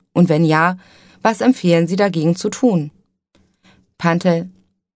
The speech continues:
In dieser Krise flackert der latente Generationenkonflikt unserer Gesellschaft wieder auf.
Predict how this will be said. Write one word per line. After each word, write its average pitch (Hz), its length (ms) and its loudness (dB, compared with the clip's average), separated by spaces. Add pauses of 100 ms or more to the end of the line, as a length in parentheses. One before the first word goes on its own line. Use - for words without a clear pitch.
(640)
In 185 160 4
dieser 240 260 2
Krise 196 540 0 (180)
flackert 220 420 -2
der 175 100 2
latente 185 440 0
Generationenkonflikt 170 1300 0
unserer 151 340 0
Gesellschaft 156 640 -2
wieder 160 300 0
auf. 139 280 -4